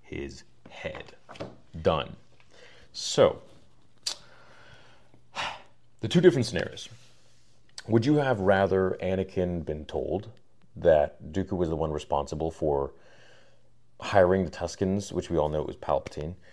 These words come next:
to kidnap his mother and torture and kill her? Or do you like that it's left kind of ambiguous? I remember when I was fifteen years old, and I was in the theater watching Revenge of the Sith. I remember it really well.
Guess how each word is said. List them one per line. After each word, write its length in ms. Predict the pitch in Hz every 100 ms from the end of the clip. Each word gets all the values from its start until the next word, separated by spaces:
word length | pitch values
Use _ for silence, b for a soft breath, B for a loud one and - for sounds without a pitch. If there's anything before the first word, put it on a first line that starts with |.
| b b
to 560 | - 110 101 92 90 - - - - - - -
kidnap 380 | - 120 107 101
his 160 | 104 87
mother 400 | 82 82 90 -
and 760 | 85 82 80 76 73 73 73 - -
torture 380 | 98 90 92 87
and 120 | 85
kill 180 | 76 67
her? 160 | 90 117 - - b b b b b -
Or 420 | 117 117 117 101
do 120 | 101
you 80 | 104
like 240 | 92 95
that 140 | 95 90
it's 100 | 85
left 220 | 85 -
kind 180 | 87 85
of 60 | 82
ambiguous? 680 | 82 90 87 82 - - - - -
I 80 | 123
remember 240 | 151 151
when 100 | 147
I 60 | 131
was 120 | -
fifteen 300 | 127 120 120
years 160 | 110 90
old, 240 | - - - -
and 100 | -
I 40 | 95
was 100 | 92
in 80 | 110
the 60 |
theater 400 | 113 87 - - - - - - -
watching 300 | 98 - 117
Revenge 280 | 101 107
of 60 | 107
the 60 | 104
Sith. 380 | - - - - - - B B B B -
I 100 | 101
remember 260 | 110 120
it 60 | 85
really 160 | 92 82
well. 180 | 73